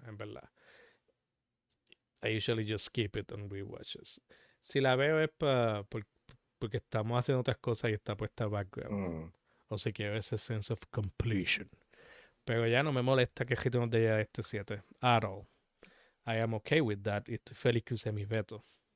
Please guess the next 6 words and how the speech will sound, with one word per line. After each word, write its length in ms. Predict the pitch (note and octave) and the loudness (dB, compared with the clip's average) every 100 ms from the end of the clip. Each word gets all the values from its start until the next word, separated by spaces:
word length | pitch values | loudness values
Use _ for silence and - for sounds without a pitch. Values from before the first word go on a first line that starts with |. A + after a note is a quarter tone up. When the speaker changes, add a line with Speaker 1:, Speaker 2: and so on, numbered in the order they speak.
| _ - | _ -8
Speaker 2:
<laughs> 640 | - - B2+ C#3 D3+ - - _ _ _ _ _ _ _ _ _ _ | -2 4 6 4 0 -4 -8 _ _ _ _ _ _ _ _ _ _
Speaker 1:
Este, 960 | C3 A#2+ - - B2+ B2 A#2 A2+ G#2+ - _ G#3+ | 0 0 -2 0 4 6 4 2 -2 -6 _ 4
Speaker 2:
Then 240 | B3 G3+ | 6 10
what 220 | B3+ C#4+ | 12 12
is 160 | D#4 D#4+ | 10 2
six? 760 | - - F4 C#4+ F4 - - - | 2 4 8 8 8 4 2 0